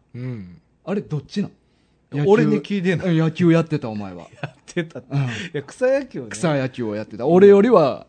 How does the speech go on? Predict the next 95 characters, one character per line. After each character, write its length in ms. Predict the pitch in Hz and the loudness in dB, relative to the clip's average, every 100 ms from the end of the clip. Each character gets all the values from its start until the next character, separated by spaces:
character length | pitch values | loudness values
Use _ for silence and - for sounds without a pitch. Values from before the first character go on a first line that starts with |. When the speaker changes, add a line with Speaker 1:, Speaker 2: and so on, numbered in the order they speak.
| - | -10
Speaker 2:
野 180 | 135 | -6
球 200 | 135 107 | -6 -4
に 80 | 135 | -4
明 120 | 135 139 143 | -4 -4 -4
る 140 | 131 | -4
い 120 | 104 85 85 - | -6 -10 -16 -14
と 100 | 110 | -12
い 80 | 113 | -10
う 140 | 110 | -10
ふ 120 | 104 | -12
う 60 | 110 | -12
に 80 | 104 | -10
踏 140 | 131 | -8
ん 60 | 127 | -8
で 120 | 117 | -10
る 80 | 101 | -12
ん 20 | |
や 80 | 71 | -16
け 100 | - | -20
ど。 140 | - 104 | -20 -20
Speaker 1:
ま 680 | 107 117 117 113 113 113 113 | -18 -18 -18 -20 -20 -20 -20
あ、 20 | - | -20
ち 80 | - | -18
ょ 60 | |
っ 20 | 127 | -18
と 120 | - | -16
で 100 | 117 | -16
も、 600 | 117 117 113 113 110 110 110 | -16 -18 -18 -18 -18 -18 -16
似 180 | 120 120 | -14 -10
た 100 | 127 | -8
り 80 | |
寄 100 | 131 | -8
っ 40 | 165 | -8
た 180 | 160 143 | -10 -12
り 60 | |
の 120 | 131 | -12
知 160 | 113 - | -16 -20
識 220 | 131 - | -20 -20
し 100 | 117 | -20
か 120 | - | -16
な 120 | 117 123 | -14 -14
い 120 | 135 | -12
か 100 | 127 | -14
ら。 320 | 110 104 90 _ | -14 -18 -20 _
Speaker 2:
あ、 120 | 117 | -10
俺 220 | 113 123 | -8 -8
と？ 220 | 113 113 156 | -8 -10 -10
Speaker 1:
う 60 | |
ん。 300 | 131 117 98 _ - - - 131 | -12 -12 -16 _ -20 -16 -10 -4
も 100 | 285 | -4
う 20 | |
多 220 | - 320 | -2 -2
分 200 | 165 160 | 0 -2
こ 180 | 151 160 | -2 -2
う 60 | 165 | 0
じ 80 | |
ゃ 60 | 147 | -4
な 100 | 135 | -6
い 80 | 135 | -8
か 140 | 135 | -8
な 140 | 135 135 | -8 -6
っ 20 | |
て 260 | 165 165 | -4 0
い 40 | 170 | 0
う 40 | |
意 40 | 190 | 0
見 0 | |
し 0 | |
か。 60 | |
Speaker 2:
あ、 0 | |
い 20 | 170 | 0
い 40 | |
よ。 100 | 170 | 0
お、 180 | 185 196 | 0 0
お 40 | |
前 180 | 190 190 | 2 4
の 100 | 202 | 2
多 160 | 196 151 | 0 -4
分 140 | 143 | -4
っ 20 | |
て 80 | 131 | 0
言 80 | 180 | 0
わ 60 | |
せ 80 | 165 | 2
て。 40 | 294 | 2
Speaker 1:
え、 20 | |
で 40 | |
も 300 | 302 208 160 | 2 0 0
俺 160 | 170 247 | 0 -2
は 180 | 277 247 | 0 2
レ 160 | 190 | 2
ギ 100 | 262 285 | 2 0
ュ 40 | |
ラ 80 | 277 | 0
ー 540 | 277 269 262 254 233 | 0 0 -2 -4 -6